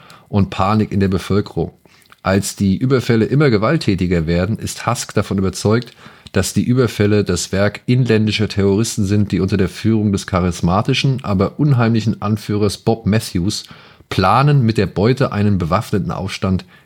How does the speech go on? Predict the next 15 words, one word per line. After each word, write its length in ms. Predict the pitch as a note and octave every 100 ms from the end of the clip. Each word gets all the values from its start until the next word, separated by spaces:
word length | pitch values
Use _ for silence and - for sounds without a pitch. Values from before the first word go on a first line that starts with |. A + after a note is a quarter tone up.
| -
gegen 320 | G2 F2 F2+
die 180 | E2+ F2+
U-S-Regierung 1040 | - B2 A#2 B2 - G2 - G2 E2 E2
zu 120 | - F2+
finanzieren. 800 | - F2 D2 C#2 - F#2 C2+ - - _ _ - - - - - - - - - - -
Ja, 260 | G2 F2+ - _ -
und 140 | A#2
eigentlich, 720 | C#3 A3 G3+ C#3 G3 - - -
sowas 300 | A#2 A#2 A#2
kann 140 | B2
man, 120 | A#2+
glaub 120 | A#2 A#2
ich, 60 |
noch 100 | A#2
hinzufügen, 640 | G#2+ - C3+ - B2+ C3